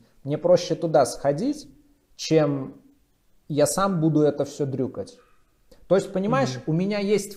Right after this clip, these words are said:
Speaker 1: файлы, э, которые не накладывались. То есть была запись видео, а потом типа это видео, которое снимает выстрел, и оно тогда не записывает. Ну, я не
Speaker 2: Мгм.
Speaker 1: вижу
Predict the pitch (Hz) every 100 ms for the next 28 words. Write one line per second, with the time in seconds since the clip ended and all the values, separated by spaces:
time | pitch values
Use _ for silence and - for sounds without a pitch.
0 | - 254 285 233 131 110 - _ _ _
1 | _ _ _ - - _ _ - 143 135
2 | 127 117 - - _ - - _ _ -
3 | 156 214 220 208 196 170 202 226 202 180
4 | 165 131 120 - 135 127 202 175 143 165
5 | 170 139 233 285 240 - - 208 - 180
6 | 160 156 156 254 226 - - 190 175 139
7 | - - 160 156 170 147 156 285 - 160
8 | - 156 151 214 196 175 170 196 135 131
9 | - 120 - 110 - - _ - 190 135
10 | 135 170 196 208 214 139 147 131